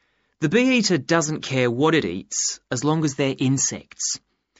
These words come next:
But the interesting thing about this bird is that we are able to analyse exactly what it eats, and that's really helpful if we're looking for introduced insects.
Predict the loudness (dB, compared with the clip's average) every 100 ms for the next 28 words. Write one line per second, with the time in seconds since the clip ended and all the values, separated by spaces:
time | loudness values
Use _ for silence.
0 | -6 0 4 4 4 2 2 2 2 2
1 | 4 4 4 0 -2 -6 -4 -4 -2 -4
2 | -8 -8 -2 0 0 -2 -2 0 2 2
3 | 2 2 0 -2 -2 0 2 2 0 0
4 | -4 -2 -2 -2 -2 0 0 0 -2 -4
5 | -8 -12 -12 -10 -4 -4 -4 -6 -2 2
6 | 2 2 2 0 -2 -4 -4 -4 -4 -4
7 | -6 -6 -6 -4 -4 -4 -2 -2 -2 -2
8 | -4 -2 -4 -8 -12 -8 -8 -8